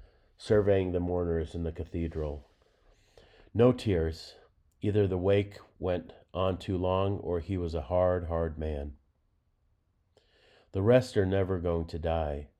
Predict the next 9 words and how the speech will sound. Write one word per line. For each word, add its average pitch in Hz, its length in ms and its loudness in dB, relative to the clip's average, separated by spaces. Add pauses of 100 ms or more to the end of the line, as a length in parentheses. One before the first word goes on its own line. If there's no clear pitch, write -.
(100)
a 87 60 -10
young 82 260 -2
black 78 340 -6
po-, - 300 -10
politician 80 600 -8
said 78 240 -8
with 76 160 -12
great 78 260 -6
bitterness. 76 580 -8